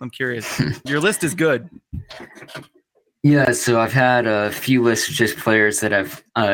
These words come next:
Speaker 2: at least popped up, and I saw that, uh, you in the group chat had recommended, uh, a Christian Pirano from, uh, San Antonio
Speaker 1: Mm.
Speaker 2: F C is one player that has just shockingly has not been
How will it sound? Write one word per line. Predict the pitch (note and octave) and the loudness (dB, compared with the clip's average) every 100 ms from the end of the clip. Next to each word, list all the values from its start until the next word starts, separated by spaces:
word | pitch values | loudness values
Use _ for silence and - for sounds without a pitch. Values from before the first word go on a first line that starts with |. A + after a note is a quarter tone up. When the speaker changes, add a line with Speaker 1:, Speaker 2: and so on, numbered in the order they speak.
| G2 | 0
Speaker 2:
at | A2+ | -2
least | G2+ - | -4 0
popped | G#2 G#2 - | 0 2 0
up, | G#2+ | -2
and | - A2 | 0 2
I | A2 | 2
saw | A#2 C3+ B2+ | 2 2 2
that, | A#2+ A#2 G#2+ - G#2+ | 2 2 0 0 0
uh, | G#2 F#2+ | 2 2
you | G#2 E3+ F3+ | 2 4 4
in | |
the | A2+ | 2
group | - A#2 - | 2 2 2
chat | G#2+ G2+ | 0 2
had | G2 | 2
recommended, | G#2+ G2+ G#2 G#2 G2+ G2 - - | 2 2 0 0 0 -2 -4 -2
uh, | G2+ F#2+ E2 - | 0 2 0 -4
a | G#2 G2 F#2+ F#2+ | -4 0 0 0
Christian | - C#3+ - C3 A#2+ | 2 2 4 2 2
Pirano | A#2 A2 A2+ A#2 G2+ G2 | 2 2 4 2 0 -2
from, | - - G2+ G2 F#2+ F#2+ F#2 - - | -6 -2 0 2 0 -4 -8 -12 -2
uh, | A2 F#2+ | 0 0
San | - A2+ | 2 2
Antonio | G#2+ A2 G#2+ F#2+ | 2 0 2 2
Speaker 1:
Mm. | F#2+ | 0
Speaker 2:
F | |
C | - - A2 G2+ | 0 0 2 2
is | F#2+ - | 0 0
one | G2 | -2
player | - G2+ G2 | 0 2 2
that | F#2+ F#2+ D#2 - | 2 0 -2 -2
has | G#2+ G2+ F#2 | -2 -2 -2
just | - A2 - | -2 0 2
shockingly | A#2+ G#2+ A2 G#2 F#2+ F#2+ | 0 0 0 -2 -2 -2
has | F#2+ G2 | -2 -2
not | G2 G2+ G2 - | 0 2 2 0
been | G#2 F2+ E2+ | -2 0 -4